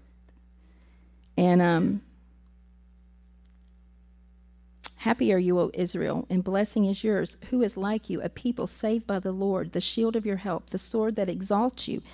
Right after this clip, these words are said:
Your enemies shall come fawning and cringing and submit feigned obedience to you,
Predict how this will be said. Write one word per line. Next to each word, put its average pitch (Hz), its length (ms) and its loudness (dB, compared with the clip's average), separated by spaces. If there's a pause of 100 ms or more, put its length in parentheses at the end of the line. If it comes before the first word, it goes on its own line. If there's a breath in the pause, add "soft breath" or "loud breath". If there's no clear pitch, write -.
(260 loud breath)
Your 208 220 8
enemies 269 360 12
shall 233 220 4
come 190 300 2
fawning 262 640 8
and 226 160 4
cringing 214 720 6
and 185 160 2
submit 214 600 6
feigned 220 380 4
obedience 208 760 2
to 170 100 -6
you, - 260 -4